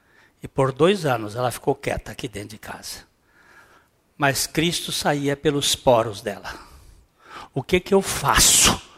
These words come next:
pra ter isso que ela tem? Eu digo, "Tem que morrer. Você tem que morrer." "E como é que eu faço pra morrer?" Eu digo, "O jeito já foi feito. Jesus lá na cruz,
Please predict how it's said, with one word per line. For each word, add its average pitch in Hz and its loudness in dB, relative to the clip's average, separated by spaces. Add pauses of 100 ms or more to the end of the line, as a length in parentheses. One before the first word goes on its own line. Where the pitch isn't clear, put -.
(500)
pra 170 6
ter - 6
isso 175 6
que - 2
ela 170 6
tem? - 2 (960)
Eu 160 -2
digo, 147 -2
"Tem 156 4
que 160 -10
morrer. 180 0 (2000)
Você 151 4
tem 185 0
que 131 -12
morrer." 107 -12 (360)
"E 202 0
como 233 2
é 254 8
que 262 -2
eu 247 8
faço - 0
pra 214 -4
morrer?" 135 -4 (1600)
Eu 156 -14
digo, 143 -2
"O 156 0
jeito 156 2
já 208 -4
foi 240 0
feito. - -8 (440)
Jesus 160 2
lá 180 6
na 262 4
cruz, - -6